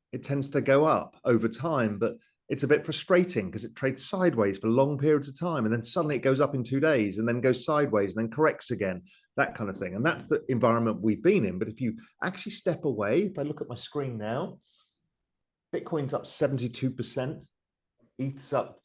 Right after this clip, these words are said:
forty-five percent, and Solana's up a hundred and forty percent. So actually, it's been a good year, just hasn't, hasn't felt that way yet.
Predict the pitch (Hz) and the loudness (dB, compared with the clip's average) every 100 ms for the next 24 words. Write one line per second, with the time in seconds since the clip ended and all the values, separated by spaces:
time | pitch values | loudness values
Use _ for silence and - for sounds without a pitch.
0 | _ 143 123 113 127 117 113 107 127 120 | _ -2 -2 0 0 0 -2 -2 0 0
1 | 113 110 113 123 120 120 110 113 104 117 | -2 -4 -4 0 0 2 2 0 0 -2
2 | 110 107 107 143 - 98 95 98 87 - | 0 0 2 2 2 -4 -6 -6 -6 -10
3 | _ _ _ - 165 220 - 262 233 - | _ _ _ 0 0 0 2 2 2 -8
4 | - 156 143 147 170 151 107 - 127 117 | 0 2 4 6 8 6 4 -4 -6 -6
5 | 127 - 147 127 143 160 110 - 90 87 | -8 2 2 4 4 4 2 -2 -2 -2
6 | 87 - | -2 -4